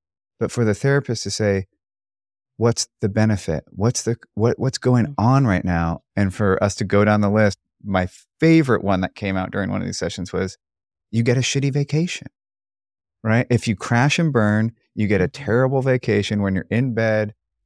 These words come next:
Speaker 1: moaning and groaning and hating life, but your body's still getting rest. My therapist was basically like, "Can you plan a vacation, like, a week from now? And then you could do it on your own terms and you could still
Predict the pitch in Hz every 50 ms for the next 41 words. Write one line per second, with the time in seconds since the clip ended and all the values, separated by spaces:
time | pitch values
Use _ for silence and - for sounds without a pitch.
0 | _ _ 101 104 104 104 110 117 120 127 123 123 127 127 117 101 104 101 98 98
1 | 98 98 98 98 92 87 87 104 107 104 107 101 107 107 107 101 - - - 90
2 | 95 87 - - 90 95 101 101 98 92 - - 95 90 85 85 90 85 85 87
3 | 87 92 101 104 78 71 - - - - _ _ _ _ _ _ 92 92 90 -
4 | 107 110 104 - 107 92 - 92 87 101 95 90 - - 98 95 90 - - _
5 | _ _ _ _ - - 113 117 120 120 113 104 - - - - 90 90 95 104
6 | 117 135 147 156 - - 117 123 117 113 120 - 135 123 135 - - 139 127 107
7 | 95 - - 87 82 92 92 123 127 - - - 170 165 170 170 180 185 180 185
8 | 180 - _ _ _ _ _ _ _ _ _ 113 117 120 120 120 113 - 139 107
9 | 92 113 120 127 131 127 123 113 104 95 - 92 110 120 131 123 - 151 147 151
10 | 151 131 117 107 104 98 - 104 - - - - 110 107 107 110